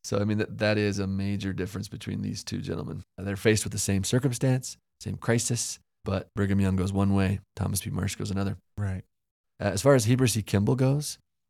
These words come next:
Speaker 1: let me just share one quote from him talking about this moment, this season of apostasy. He said, "This order of things increased during the winter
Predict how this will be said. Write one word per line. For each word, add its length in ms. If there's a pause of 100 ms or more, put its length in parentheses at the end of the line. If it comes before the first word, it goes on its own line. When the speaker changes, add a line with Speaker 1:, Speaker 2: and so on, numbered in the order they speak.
(120)
Speaker 1:
let 80
me 60
just 160
share 200
one 360
quote 300
from 160
him 320 (280)
talking 520
about 280
this 180
moment, 380
this 260 (100)
season 440
of 200
apostasy. 760 (100)
He 80
said, 300 (280)
"This 260
order 340
of 100
things 480
increased 720
during 220
the 100
winter 440